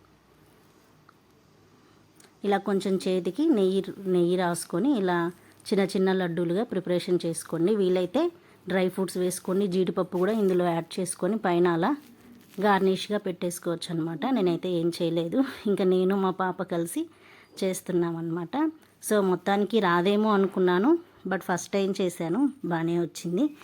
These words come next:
మీకు ఎవరికైనా నచ్చిందా ఈ వీడియో, ఎలా ఉంది ఏంటి అనేది ఒకసారి నా కామెంట్ బాక్స్లో చెప్పండి. ఫన్నీగా అయితే జరిగిపోయింది. నేనైతే చేస్తుంటే మా పాప కూడా "నేను చేస్తా, నేను చేస్తా" వచ్చింది. పాపం కాలుతుంది దానికైతే,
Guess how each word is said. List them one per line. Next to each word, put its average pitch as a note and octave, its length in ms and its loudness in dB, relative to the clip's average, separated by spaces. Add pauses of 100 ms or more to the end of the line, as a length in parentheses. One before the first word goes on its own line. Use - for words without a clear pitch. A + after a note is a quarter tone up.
(260)
మీకు A3 140 0
ఎవరికైనా A3 440 6
నచ్చిందా G#3 500 4
ఈ G3+ 80 4
వీడియో, F#3+ 340 4
ఎలా F#3+ 340 4
ఉంది G3 260 4
ఏంటి F3+ 440 4
అనేది F3 280 4
ఒకసారి G3+ 500 -2 (320)
నా G#3 80 0
కామెంట్ F#3+ 360 2
బాక్స్లో F#3 360 -4
చెప్పండి. F3+ 600 0
ఫన్నీగా F#3+ 520 2
అయితే F#3 240 0
జరిగిపోయింది. F3 720 2 (640)
నేనైతే F#3+ 460 2
చేస్తుంటే G#3 440 -2
మా A3 160 2
పాప F#3 320 2
కూడా G#3+ 180 2
"నేను F#3+ 360 2
చేస్తా, G#3+ 280 -4
నేను F#3+ 300 2
చేస్తా" F#3 260 -4
వచ్చింది. G3 260 -2
పాపం G3 260 0
కాలుతుంది F#3 580 2
దానికైతే, F3+ 640 -2